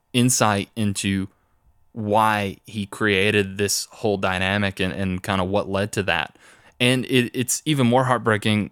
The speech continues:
in the context of the story because, like we said, she can bring this dog back, but she's not going to. And a big reason is they're trying to get out.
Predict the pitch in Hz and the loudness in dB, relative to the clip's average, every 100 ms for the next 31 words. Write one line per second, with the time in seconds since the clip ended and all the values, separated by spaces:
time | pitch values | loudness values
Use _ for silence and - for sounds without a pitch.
0 | - 139 135 117 107 - 110 113 - 95 | -2 2 4 2 0 -2 -2 -2 -4 -6
1 | 92 113 113 110 101 - 107 101 - _ | -2 2 4 2 0 -2 -2 -2 -8 _
2 | _ _ _ _ - 127 123 113 - 120 | _ _ _ _ -2 0 0 -2 0 0
3 | 104 - 147 127 135 127 120 113 110 92 | -2 -2 -4 -2 0 0 2 2 2 -2
4 | - 104 113 123 104 95 80 - _ _ | -2 0 2 0 -2 -2 -4 -12 _ _
5 | _ _ - 110 113 110 98 _ _ _ | _ _ -16 0 2 2 0 _ _ _
6 | _ _ _ - - 139 123 101 101 104 | _ _ _ -6 -2 0 0 -2 0 0
7 | 104 98 - - - _ 107 104 101 - | 2 -2 -6 -8 -10 _ -2 0 -2 -4
8 | - 131 110 107 113 117 110 104 101 95 | 0 2 2 2 2 2 0 2 0 -2
9 | - _ _ _ _ - 117 113 104 104 | -6 _ _ _ _ -10 -2 0 0 -2
10 | 98 98 104 113 110 | -2 -4 -2 0 0